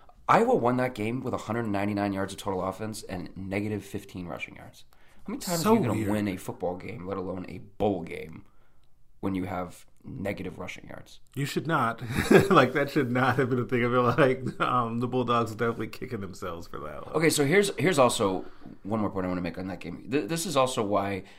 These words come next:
Speaker 1: I hate it when we draw conclusions about, um,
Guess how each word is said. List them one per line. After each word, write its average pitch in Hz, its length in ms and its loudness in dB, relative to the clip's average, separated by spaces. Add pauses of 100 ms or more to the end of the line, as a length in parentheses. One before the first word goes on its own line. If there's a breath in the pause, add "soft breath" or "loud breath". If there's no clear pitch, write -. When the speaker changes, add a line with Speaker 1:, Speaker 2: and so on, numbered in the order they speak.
(120)
Speaker 1:
I 92 100 -4
hate 110 260 -2
it 110 80 0
when 101 160 -2
we 95 100 -2
draw 87 360 0
conclusions 90 800 -8 (200)
about, 92 440 -2 (100)
um, 67 480 -6